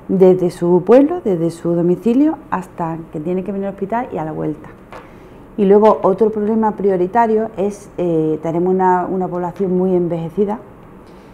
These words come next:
con lo cual, eh, ese, ese porcentaje de personas mayores tienen, mm, más enfermedades, son pluripatológicos y algunos de ellos ya son pacientes frágiles que llamamos nosotros por la complejidad que tienen.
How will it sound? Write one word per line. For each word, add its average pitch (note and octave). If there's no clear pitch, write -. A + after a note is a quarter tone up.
con F3+
lo E3
cual, F3+
eh, E3
ese, F#3
ese F#3
porcentaje F#3+
de F3
personas F3
mayores G#3
tienen, F#3
mm, F3
más F3+
enfermedades, E3
son F#3
pluripatológicos F#3
y F3+
algunos F3
de F#3+
ellos G#3+
ya F3+
son F#3+
pacientes F#3
frágiles G3+
que G3
llamamos F3
nosotros F#3
por G3+
la F3+
complejidad E3
que E3+
tienen. F3